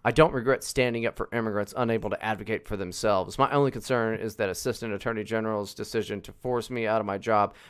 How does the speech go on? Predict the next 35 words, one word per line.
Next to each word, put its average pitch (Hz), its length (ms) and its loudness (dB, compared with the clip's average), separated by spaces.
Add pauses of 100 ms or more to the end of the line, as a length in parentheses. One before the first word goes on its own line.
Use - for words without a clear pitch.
has 113 260 2
left 127 280 4
me 123 160 0
without 113 280 4
insurance 110 420 -2
to 110 60 -14
cover 107 220 -2
my 85 140 -2
high 127 320 4
medical 110 340 -2
costs 92 420 0 (220)
and 120 100 0
without 123 300 6
an 117 140 -2
income 127 400 0
to 107 100 -8
cover 117 320 2
the 107 120 0
legal 113 360 -2
fees 104 380 -4
needed 110 300 -2
to 98 60 -8
fight 101 300 0
back." 87 340 -2 (320)
Okay, 139 160 8
you're 147 120 4
not 180 180 12
allowed 175 300 10
to 139 80 -8
do 143 140 0
a 135 40 0
GoFundMe 131 500 4
for 120 140 -2
legal 104 260 0
fees, 95 360 -6